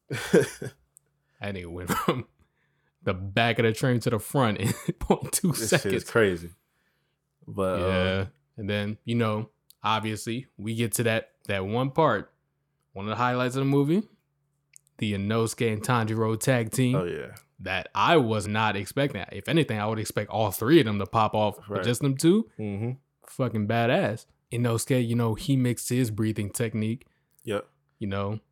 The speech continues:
Speaker 1: To
Speaker 2: he
Speaker 1: where he
Speaker 2: delivered the
Speaker 1: can
Speaker 2: first blow.
Speaker 1: Yeah.
Speaker 2: And then Tanjiro pulled off another Hinokami Kagura.
Speaker 1: Yep.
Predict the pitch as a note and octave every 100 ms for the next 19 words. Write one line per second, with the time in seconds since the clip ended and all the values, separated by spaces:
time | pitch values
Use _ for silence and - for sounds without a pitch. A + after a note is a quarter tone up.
0 | _ G2+ F#2+ F#2+ G2 G2 F#2 A2 C3 B2+
1 | B2+ B2 B2+ G#2 F2+ E2 G2 _ _ _
2 | A2+ G#2 G2+ G2+ G#2 - - C3+ A2+ A#2
3 | A#2+ B2 - C#3 B2+ B2 A#2 - C3 B2+
4 | B2+ C#3 C3+ B2+ C3 - E3+ C#3+ C3 C#3+
5 | C3+ B2+ C#3 C3 C3+ D#3+ G2 G#2 A#2